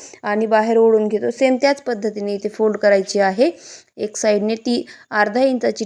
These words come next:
टिप टाकून घ्यायची आहे आपल्याला या ठिकाणी. जर तुम्ही शिलाई मार्जिन जर कमी घेतलं असेल, तर तुम्ही कमीही देऊ शकता. जर शिलाई मार्जिन तुम्ही अर्धा इंच घेतलं असेल, तर अर्धा इंच देणं गरजेचं आहे. तर बघा, इथे मी तीन इंचाचं घेतलेलं होतं कपडा,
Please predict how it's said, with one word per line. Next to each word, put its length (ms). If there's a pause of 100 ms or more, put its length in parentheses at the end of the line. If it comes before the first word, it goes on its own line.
टिप 180
टाकून 340
घ्यायची 300
आहे 180
आपल्याला 320
या 100
ठिकाणी. 440 (760)
जर 220
तुम्ही 160
शिलाई 300
मार्जिन 400
जर 140
कमी 280
घेतलं 300
असेल, 280
तर 60
तुम्ही 280
कमीही 360
देऊ 200
शकता. 380 (480)
जर 80
शिलाई 340
मार्जिन 320
तुम्ही 320
अर्धा 300
इंच 280
घेतलं 340
असेल, 320
तर 80 (100)
अर्धा 280
इंच 240
देणं 300 (360)
गरजेचं 520
आहे. 300 (360)
तर 120
बघा, 280
इथे 260
मी 100
तीन 280
इंचाचं 400
घेतलेलं 420
होतं 280
कपडा, 340